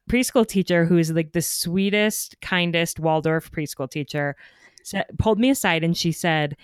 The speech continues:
"Try saying, 'I'm so glad that you got rest. Now you're gonna be, you know, you'll have energy for the rest of the day and you'll be cheerful.'"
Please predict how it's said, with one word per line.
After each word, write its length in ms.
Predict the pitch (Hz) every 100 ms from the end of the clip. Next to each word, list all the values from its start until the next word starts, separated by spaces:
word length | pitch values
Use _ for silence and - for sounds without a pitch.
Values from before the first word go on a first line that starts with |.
| _ _ -
"Try 300 | - 214 247
saying, 600 | - 233 202 180 170 175 _ _ -
'I'm 120 | 214
so 260 | - 269 269
glad 320 | 262 262 220
that 100 | 160
you 120 | 214
got 260 | 214 196 -
rest. 680 | 202 247 240 165 - - 190
Now 200 | 196 220
you're 180 | 220 214
gonna 200 | 202 185
be, 400 | 180 175 165 -
you 100 | 165
know, 140 | 170 165
you'll 140 | 165
have 140 | 165 -
energy 340 | 240 254 226
for 140 | 208 185
the 60 |
rest 180 | 165 170
of 40 |
the 80 | 170
day 340 | 165 214 214 196
and 100 | 170
you'll 120 | 165
be 120 | 160
cheerful.'" 760 | - - 220 - 214 196 190